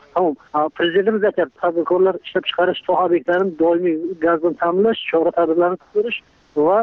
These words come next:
yordam berish, muammolarni bartaraf qilishga yordam berish deb shunaqa qarorlari bor. Endi ularda bitta qaror, tar-, tarmog'i uchun bitta qaror, ammo endi prezidentimizni yuzlab qarori bor, ishlab chiqarish, tadbirkorlik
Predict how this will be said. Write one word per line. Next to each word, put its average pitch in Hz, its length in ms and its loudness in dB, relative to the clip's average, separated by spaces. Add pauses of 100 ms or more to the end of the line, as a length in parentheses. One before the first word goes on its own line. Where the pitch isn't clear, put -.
(300)
yordam 190 300 2 (100)
berish, 139 340 2
muammolarni 170 580 0
bartaraf 175 300 -2
qilishga 180 260 2
yordam 170 300 2
berish 151 240 0
deb 175 80 -2 (440)
shunaqa 170 220 -2 (100)
qarorlari 170 500 2
bor. 127 100 -2 (380)
Endi 208 180 2
ularda 208 220 2 (100)
bitta 254 280 -2
qaror, 170 220 2 (100)
tar-, 170 220 -4 (260)
tarmog'i 190 380 2 (140)
uchun 202 280 -4
bitta 240 260 -2
qaror, 165 180 2 (100)
ammo 185 180 0
endi 214 180 0
prezidentimizni 196 560 -2 (380)
yuzlab 202 320 0
qarori 190 260 2
bor, 165 180 2
ishlab 196 260 -2
chiqarish, 190 440 -2
tadbirkorlik 185 520 0